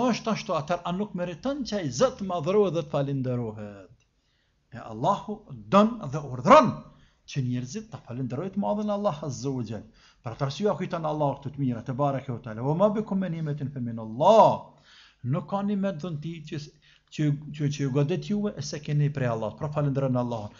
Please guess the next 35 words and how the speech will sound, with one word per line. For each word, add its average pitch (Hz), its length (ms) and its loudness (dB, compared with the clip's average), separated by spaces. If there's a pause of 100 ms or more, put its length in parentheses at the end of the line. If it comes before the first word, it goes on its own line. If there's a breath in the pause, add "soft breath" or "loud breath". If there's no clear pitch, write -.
(160 loud breath)
Por 143 160 2
çka 160 300 -4
ndodh 147 680 4
me 131 140 2
mushrik, 123 500 -2
me 110 120 -6 (380)
idhujtar? 107 600 -10 (480 loud breath)
"Thumma 277 340 2 (100)
idha 190 200 2
massakumu 147 720 -2 (140)
durru 113 440 2
fa 214 100 -4
ilayhi 151 680 -6
taj'arun." 107 760 -10 (800 soft breath)
Ju 208 220 8 (100)
në 147 140 -4
kushte 175 320 -2
normale 156 460 4
nuk 135 300 4
pe 262 80 2
falenderoni 147 680 -2
Allahun. 92 420 -16 (840 soft breath)
Dhe 139 80 -2
kjo 165 160 -4
pikë 202 320 -4
është - 140 -10
shumë 156 180 -2
e - 80 -6
shëndishme. 120 680 -2 (800 loud breath)
Është 123 200 -2
e 156 40 4
ndihshme, 160 280 0
kam 147 160 0
fjalën, 165 400 0
është - 140 -10